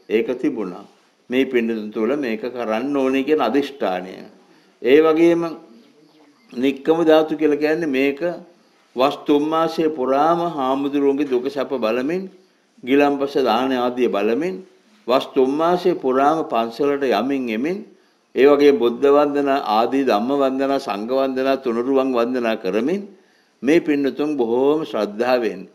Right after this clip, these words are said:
පහුගිය මාස තුන පුරාම අප කැප වෙලා කටයුතු කරා. ඒකට කියන්නේ නික්කම ධාතු කියලා. පරක්කම ධාතු කියලා කියන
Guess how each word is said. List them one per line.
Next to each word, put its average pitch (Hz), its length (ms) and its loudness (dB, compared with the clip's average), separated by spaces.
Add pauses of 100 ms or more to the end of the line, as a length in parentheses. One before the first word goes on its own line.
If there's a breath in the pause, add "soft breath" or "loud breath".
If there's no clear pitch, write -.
(380 soft breath)
පහුගිය 143 440 4 (240)
මාස 127 340 0 (100)
තුන 139 300 0
පුරාම 127 600 0
අප - 240 -6
කැප 165 280 -2
වෙලා 127 360 0
කටයුතු 104 540 -2
කරා. 87 320 -4 (500 soft breath)
ඒකට 123 320 4
කියන්නේ 120 320 0
නික්කම 123 480 -2
ධාතු 98 340 -2
කියලා. 92 400 -10 (380 soft breath)
පරක්කම 190 560 2
ධාතු 143 360 4
කියලා 139 280 2
කියන 113 280 -4